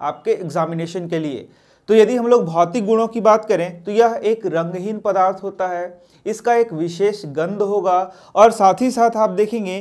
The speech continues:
कि यह जलने वाला स्वाद प्रोड्यूस करेगा यदि आप इस पे, को जीभ पर लेंगे तब। इसके बाद आप देखेंगे कि यह जल में घुलनशील होता है, और साथ ही साथ यह,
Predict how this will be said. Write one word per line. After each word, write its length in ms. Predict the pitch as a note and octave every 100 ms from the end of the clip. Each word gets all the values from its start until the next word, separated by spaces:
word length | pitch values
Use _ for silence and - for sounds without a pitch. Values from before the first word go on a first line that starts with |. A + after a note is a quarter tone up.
| -
कि 160 | -
यह 240 | G#3 A3 C#3+
जलने 400 | D#3 E3+ F#3+ A3
वाला 280 | G#3 F3+ G3+
स्वाद 320 | - F3 G3 G3
प्रोड्यूस 360 | E3 D#3 G3 F#3+
करेगा 280 | F3 F3+
यदि 220 | F3+ E3 E3+
आप 160 | D#3+
इस 100 | E3
पे, 180 | E3+ F3
को 260 | E3 F3+ F#3+
जीभ 340 | B2+ D#3+ E3 E3+
पर 160 | G#3+ G#3
लेंगे 300 | D#3 D3+ G3
तब। 300 | C#3+ A#2 F#2+ _ _ _ _ _ _
इसके 240 | - - B3
बाद 200 | A#3+ A#3+
आप 100 | A#3+
देखेंगे 360 | G#3+ A#3 A#3
कि 140 | A3+ A3
यह 120 | A3
जल 240 | C#3+ F3+ G3
में 200 | G#3+ E3
घुलनशील 640 | D3 E3 F3+ E3+ G#3 A3
होता 320 | G#3+ G3+ G#3
है, 300 | F#3+ F3 F#3 - _ _
और 220 | F#3+ A#3+ A3+
साथ 340 | G#3 F3+ F3+
ही 100 | B3
साथ 380 | A#3+ A#3 A3+ A3+
यह, 320 | F#3+ A3+ A#3